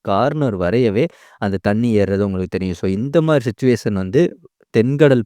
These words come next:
பகுதிகள்ல தெரிஞ்சுக்கிட்டு இருக்கு பாம்பன்ல. அது மாதிரி வடகடல்ல இருந்த அலைகளையுமே நீங்க பாத்தீங்க, எந்த மாதிரி சிச்சுவேஷன்ல இருக்கு அப்படின்னு சொல்லிட்டு. So, இந்த entire வீடியோவுமே பாம்பன் என்ன கண்டிஷன்ல இருக்கு, இந்த பெங்கல் புயல்னால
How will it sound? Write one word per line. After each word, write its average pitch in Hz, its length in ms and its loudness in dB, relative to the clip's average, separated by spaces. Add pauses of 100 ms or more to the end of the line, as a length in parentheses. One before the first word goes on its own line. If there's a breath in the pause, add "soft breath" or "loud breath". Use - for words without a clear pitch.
பகுதிகள்ல 95 460 0 (140)
தெரிஞ்சுக்கிட்டு 95 460 -2
இருக்கு 92 340 -2 (120)
பாம்பன்ல. 90 480 0 (320 loud breath)
அது 127 200 2
மாதிரி 143 220 2
வடகடல்ல 131 600 2
இருந்த 104 480 0
அலைகளையுமே 107 500 0
நீங்க 98 220 -2 (140)
பாத்தீங்க, 92 300 -2
எந்த 92 280 -4
மாதிரி 101 240 -4
சிச்சுவேஷன்ல 90 500 -4
இருக்கு 98 380 -4
அப்படின்னு 95 280 -2
சொல்லிட்டு. 95 380 -4 (280 loud breath)
So, 120 160 0
இந்த 101 140 2
entire 147 480 4
வீடியோவுமே 127 440 2 (220)
பாம்பன் 151 600 0
என்ன 107 300 0 (100)
கண்டிஷன்ல 92 480 -2
இருக்கு, 92 260 -4
இந்த 87 300 -6
பெங்கல் 131 340 0 (120)
புயல்னால 101 460 0